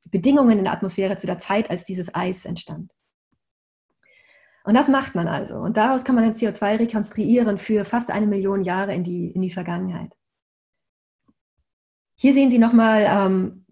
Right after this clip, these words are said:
die Messung von Mauna Loa. Also sehen diesen krassen Anstieg nochmal. Krass, wenn man das vergleicht im, ähm, zu dem, was die Eisbohrkerne liefern.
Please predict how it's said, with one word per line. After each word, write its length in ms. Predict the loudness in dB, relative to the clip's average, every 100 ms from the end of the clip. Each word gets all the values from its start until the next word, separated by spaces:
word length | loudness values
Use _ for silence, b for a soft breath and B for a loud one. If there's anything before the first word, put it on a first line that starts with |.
| -2
die 140 | 2
Messung 340 | 4 2 2 0
von 160 | 0
Mauna 260 | 0 0 0
Loa. 580 | 0 -2 -2 -4 -6 -12
Also 200 | -12 -8
sehen 200 | -4 -2
diesen 240 | -2 -4
krassen 420 | -6 -6 -4 -2 -2
Anstieg 440 | -2 -6 -6 -4
nochmal. 520 | -4 -4 -6 -8 -12 _ _ _
Krass, 500 | -4 -2 -2 -8 -14 -4
wenn 100 | -2
man 100 | -2
das 140 | -4
vergleicht 720 | -4 -2 0 0 -4 -14 -20 _
im, 260 | -8 -6 -4
ähm, 160 | -6 -6
zu 100 | -2
dem, 240 | 0 0
was 140 | -2
die 80 | -6
Eisbohrkerne 500 | -6 -6 -8 -6 -6
liefern. 420 | -6 -8 -12 -14